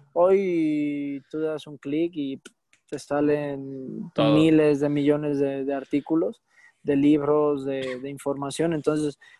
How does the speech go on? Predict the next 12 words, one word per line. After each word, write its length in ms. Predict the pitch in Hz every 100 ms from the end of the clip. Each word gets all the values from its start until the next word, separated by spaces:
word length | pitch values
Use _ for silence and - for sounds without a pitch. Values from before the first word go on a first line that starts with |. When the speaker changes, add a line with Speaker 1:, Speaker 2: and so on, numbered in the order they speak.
| _
Speaker 1:
hoy 180 | 151 185
creo 300 | 190 185 180
que 100 | 185
la 140 | 170
cuestión 380 | 143 147 - 151
es 160 | 156 -
filtrar 640 | - 160 139 196 156 170
esa 180 | 160 165
información 880 | 156 - 143 139 135 - 151 185 233
de 140 | - 151
buena 280 | 143 147
manera 460 | 147 143 143 156 196